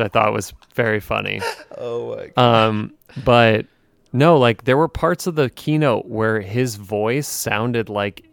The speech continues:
Speaker 1: it was passed through an A I generator. Like, it did not sound real.
Speaker 2: Yeah.
Speaker 1: I don't know.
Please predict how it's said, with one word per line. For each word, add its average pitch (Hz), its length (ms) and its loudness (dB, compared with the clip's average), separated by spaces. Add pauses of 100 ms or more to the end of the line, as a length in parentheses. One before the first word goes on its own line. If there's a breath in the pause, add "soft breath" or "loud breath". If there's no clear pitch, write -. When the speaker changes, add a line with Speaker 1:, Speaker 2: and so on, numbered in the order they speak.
(100)
Speaker 1:
it 113 180 -2
was 107 560 -4 (580 soft breath)
passed 113 460 0
through 107 520 0
an 110 260 -4
A 104 240 0
I 98 340 0
generator. 98 840 -6 (100)
Like, 117 220 -6
it 110 120 -6
did 117 180 -2
not 117 400 0 (440 soft breath)
sound 104 840 -6
real. 92 600 -10
Speaker 2:
Yeah. 85 300 -12 (800 soft breath)
Speaker 1:
I 107 120 -4
don't 104 140 -6
know. 92 400 -8